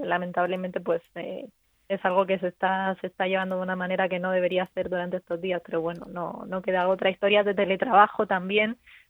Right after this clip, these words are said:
porque creemos que, que estos momentos van a cambiar la forma que tenemos de trabajar en, a muchos niveles.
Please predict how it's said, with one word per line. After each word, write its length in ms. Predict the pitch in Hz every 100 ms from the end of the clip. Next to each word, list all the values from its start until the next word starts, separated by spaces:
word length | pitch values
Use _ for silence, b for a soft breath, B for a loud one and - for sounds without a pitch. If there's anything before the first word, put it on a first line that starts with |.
| _
porque 320 | 202 - 202
creemos 420 | 190 190 196 202
que, 540 | - 202 196 190 180 -
que 160 | 196 190
estos 280 | - 202 196
momentos 420 | 196 196 190 190
van 200 | 190 190
a 80 | 196
cambiar 480 | 190 185 190 196
la 120 | 196 190
forma 340 | 190 190 190
que 120 | 185
tenemos 320 | 185 185 190
de 80 | 190
trabajar 560 | 175 185 185 - 190 196
en, 240 | 185 170
a 80 | 190
muchos 320 | 185 - 190
niveles. 480 | 185 180 185 202 254